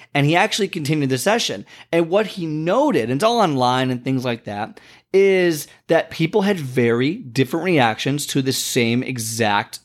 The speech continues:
scenario that happened, right? Many people were angry. Many people were sad. Many people were guilty. And some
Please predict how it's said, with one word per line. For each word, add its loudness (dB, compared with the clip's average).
scenario 0
that 2
happened, 0
right? -4
Many 4
people 0
were 4
angry. -2
Many 0
people -6
were 0
sad. 0
Many 0
people -6
were 2
guilty. -2
And 2
some 2